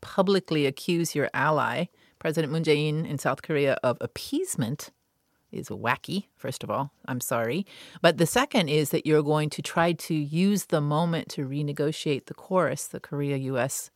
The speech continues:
trade agreement, that, by the way, benefits the United States and creates jobs and, and profits, right? Um, that you're gonna do this in the middle of a n-, nuclear crisis seems to me slightly odd.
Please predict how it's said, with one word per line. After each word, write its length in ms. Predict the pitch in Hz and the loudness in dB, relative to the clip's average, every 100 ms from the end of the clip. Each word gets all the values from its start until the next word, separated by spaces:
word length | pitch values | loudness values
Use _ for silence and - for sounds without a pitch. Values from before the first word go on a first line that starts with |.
| - | -10
trade 260 | 196 247 | -6 -4
agreement, 420 | 247 - 117 135 - _ _ - | -4 -6 -6 -8 -10 _ _ -6
that, 120 | - _ _ | -6 _ _
by 120 | 135 | -2
the 120 | 127 120 | -2 0
way, 160 | 117 | -2
benefits 580 | 110 135 156 - - - | 0 2 2 0 -4 -4
the 100 | 131 | -6
United 240 | 120 113 - | -4 -4 -4
States 360 | 139 127 - | -4 -4 -6
and 80 | 120 | -12
creates 400 | - 131 175 - | -6 -4 -4 -6
jobs 460 | - 104 101 110 - | -6 -4 -4 -6 -4
and, 260 | 117 117 - | -4 -4 -8
and 340 | 123 117 117 - | -8 -8 -8 -4
profits, 500 | 139 117 160 - - | -2 -2 -4 -8 0
right? 180 | 156 - - - - - | 0 0 -16 -20 -18 0
Um, 320 | 165 156 151 - _ | 4 6 4 0 _
that 120 | - | 0
you're 80 | 214 | 4
gonna 160 | 214 202 | 4 4
do 160 | 196 | 4
this 180 | 226 220 | 2 4
in 80 | 190 | 4
the 60 | 185 | 4
middle 340 | 190 220 214 | 4 4 2
of 80 | 190 | 2
a 60 | |
n-, 200 | 180 180 - | 0 -2 0
nuclear 400 | 185 190 196 180 | 2 2 2 0
crisis 520 | - 262 - 160 151 | 2 0 4 4 4
seems 400 | - 190 180 175 | 0 0 2 0
to 120 | - | -2
me 140 | 160 156 | -2 -2
slightly 1000 | - - - - 147 147 156 208 208 175 | -4 -8 -10 -12 -8 -6 -4 -4 -4 -4
odd. 380 | 135 135 202 | -4 -4 -6